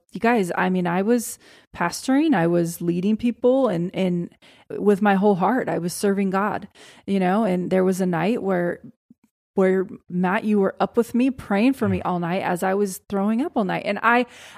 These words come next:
Speaker 1: I don't
Speaker 2: Yeah.
Speaker 1: wanna say that to scare anyone,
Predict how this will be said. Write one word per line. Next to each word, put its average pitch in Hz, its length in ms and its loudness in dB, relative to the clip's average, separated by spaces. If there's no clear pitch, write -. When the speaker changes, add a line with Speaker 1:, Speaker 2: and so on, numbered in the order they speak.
Speaker 1:
I 214 220 6
don't 220 300 2
Speaker 2:
Yeah. - 40 2
Speaker 1:
wanna 269 220 4
say 240 300 0
that 285 280 -2
to 214 120 -4
scare - 640 -2
anyone, 180 640 -2